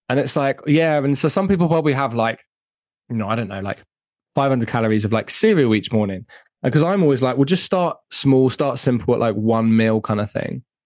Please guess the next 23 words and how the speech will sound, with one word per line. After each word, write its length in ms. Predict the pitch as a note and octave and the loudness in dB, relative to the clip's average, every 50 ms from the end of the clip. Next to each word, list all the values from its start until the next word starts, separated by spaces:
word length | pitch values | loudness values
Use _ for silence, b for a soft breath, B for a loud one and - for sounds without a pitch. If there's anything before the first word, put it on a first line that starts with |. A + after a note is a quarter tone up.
| _ _ _ _ _ _ _ _ _ | _ _ _ _ _ _ _ _ _
But 60 | C3+ | -2
I 60 | C3+ C3+ | -2 0
think 220 | E3 E3 D3+ C3+ | 0 -2 0 0
the 120 | D#3+ D3 | 0 0
issue 220 | E3 D3 - F3+ C#3+ | 0 0 -2 -2 -2
probably 220 | E3 D3 C3+ C3 | 0 0 -2 -2
comes 260 | - D3+ C#3 B2 A2+ G#2+ | -2 -2 -2 -2 -2 -2
is 60 | G#2+ | -2
then 140 | A#2 A#2 A2 | -2 -2 0
people 240 | C3 B2+ B2 - B2+ | 0 -2 0 0 0
are 140 | B2+ A#2+ | 0 0
like, 80 | A#2 - - - _ _ | 0 -2 -6 -12 _ _
"Well, 220 | - D#3+ E3+ E3 D#3+ | 0 2 2 2 2
I 200 | E3 D3+ D#3+ D#3+ | 0 0 -2 -2
have 140 | G3 G3 E3+ | -4 -4 -4
cereal, 300 | - - F#3+ F3 C#3+ B2 | -2 0 2 2 4 2
like, 120 | B2 A#2 | 2 2
the 60 | C3+ | 0
rest 160 | D3 D#3 D3 | 0 0 0
of 40 | - | 0
my 100 | D#3+ D3 | -2 0
day's 240 | C3 D3 C3+ C3 B2+ | 2 0 0 2 2
okay." 560 | B2 A#2+ - - D#3+ D#3+ C3+ G2+ E2+ G#2+ A2 | 0 0 0 0 0 0 0 -2 -2 -4 -4